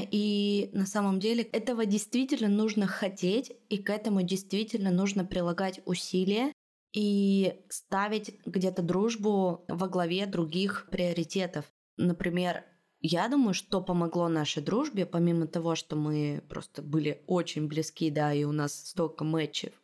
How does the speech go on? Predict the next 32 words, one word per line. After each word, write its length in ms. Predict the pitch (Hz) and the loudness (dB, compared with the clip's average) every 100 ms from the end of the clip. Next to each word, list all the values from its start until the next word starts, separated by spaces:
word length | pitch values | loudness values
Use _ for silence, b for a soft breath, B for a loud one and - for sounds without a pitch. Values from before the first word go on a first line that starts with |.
| _ | _
во 160 | - 156 | -2 -2
всем, 360 | - 262 320 440 _ _ _ | -2 -2 -2 -4 _ _ _
в 40 | |
том, 120 | 196 185 | 0 0
что 160 | - | 2
мы 280 | 180 190 311 | 0 2 0
продолжали 960 | - - 185 170 165 170 170 220 294 285 | -2 -4 0 0 0 0 0 0 0 0
на 160 | 190 180 | 0 0
расстоянии 800 | 180 - 170 160 196 247 233 | -2 -2 0 0 2 4 2
друг 260 | - 170 170 | 0 -2 -2
друга 300 | 175 190 185 | 0 0 -2
поддерживать. 720 | 180 170 156 175 - 147 139 - _ - | -2 -4 0 0 0 -4 -6 -10 _ -4
И 100 | 170 | -2
вот 140 | 170 | -2
эти 180 | 208 202 | -2 0
наши 320 | 180 185 190 | 0 0 -2
с 80 | - | -4
тобой 400 | 170 160 175 165 | -4 0 0 0
созвоны 720 | - 175 160 175 185 170 156 - | -2 -4 0 0 0 0 -2 -4
раз 400 | - 175 175 - - | -4 -2 -2 -8 -8
в 160 | 165 | 0
неделю, 720 | 185 180 170 175 170 151 143 - _ | 2 2 2 2 2 2 0 -2 _
когда 640 | - 160 160 160 160 151 147 | -4 -2 0 2 2 0 0
мы 180 | - 180 | 0 0
просто 340 | 180 175 - | 0 -4 -2
два 360 | 156 160 175 170 | -6 -2 -2 -2
часа 560 | - 170 - 160 151 147 _ | -2 -4 0 0 0 -4 _
пили 240 | 185 180 175 | -2 0 0
пиво, 480 | 175 180 160 147 | 2 0 2 0
общались 720 | - - 175 - 160 160 151 | 0 -2 -4 -2 0 0 -2
по 200 | - 165 160 | -4 -4 0
зуму, 560 | 170 175 165 156 151 | 2 2 4 2 0